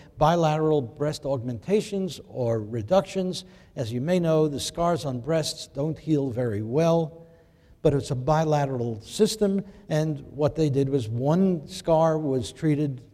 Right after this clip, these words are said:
two months after the surgery with either the imiquimod five percent, uh, three or four times a day for, uh, two months, or the other side didn't get any treatment or just petrolatum. Well, within a month,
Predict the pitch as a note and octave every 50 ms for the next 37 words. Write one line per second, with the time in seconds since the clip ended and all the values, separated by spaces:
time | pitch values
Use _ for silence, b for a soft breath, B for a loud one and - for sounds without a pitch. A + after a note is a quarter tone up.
0 | - _ - - D#3+ D3+ C#3+ C3+ - C#3+ C3+ A#2 - C3 - G2+ G2+ - - F#3
1 | F#3+ F3 C#3+ E3 F3 E3+ E3+ E3+ B B B B B B - C#3 - - D#3+ D#3
2 | C#3 C#3+ C3 A#2+ A2+ A#2 C#3 D#3+ - - D3 C#3 B2 A2+ G2+ - B2+ G#2+ F#2+ -
3 | A2 G2 - F3 F3 F3 E3+ - - - _ _ _ _ - G#2 G#2+ G#2 G2+ F2+
4 | D2+ - - - _ _ - D3 D3 B2+ - - B2 A#2 - - C3 B2+ A#2 G#2
5 | F2+ A2 G#2 D3+ E3 E3+ E3+ F3+ E3+ F3 C3+ A#2+ G#2+ G#2 G#2+ G#2 E2+ - A#1+ D2
6 | A2 G#2+ G#2 G#2 G2+ G#2 - D3+ C#3 A#2+ B2+ E3 F#3 G3+ G3 - - - - b
7 | b b b b b b b b b b b _ _ _ F#3 G3 G#3 G#3 G3 F3+
8 | - - - - - - - - _ _ E3 F3 F3 E3+ F#3 E3+ - - D#3+ D3+
9 | D#3 D3+ C3 D#3+ E3+ D#3 B2+ D3 C3+ D3 F#3+ G#3 G3+ - - E3+ F3 E3 F3 E3+
10 | B2+ B2 B2+ A#2 A#2 C3 A2 - - B2 G2 - A#2+ A#2 A2+ G#2+ G2+ D#2+ C2 A1+
11 | - _ _ _ _ _ _ _ _ _ _ _ _ _ _ - _ _ _ _
12 | _ _ _ _ B B B B B B - E3+ E3 E3 D#3+ F#3+ F#3 E3 D#3+ D#3+
13 | - - - - D3 D3+ F3 G#3 G3 -